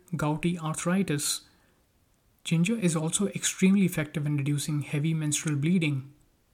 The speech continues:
It has shown to effectively reduce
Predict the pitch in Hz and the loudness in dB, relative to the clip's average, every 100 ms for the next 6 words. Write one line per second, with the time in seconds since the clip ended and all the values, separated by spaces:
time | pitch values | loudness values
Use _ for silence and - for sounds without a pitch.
0 | _ - 170 - - 160 156 - - 185 | _ -6 -4 -4 -4 -4 -2 -2 0 2
1 | 180 180 165 - 170 175 175 185 165 151 | 2 0 -2 -2 -2 0 0 2 2 2
2 | 147 151 147 | 2 2 2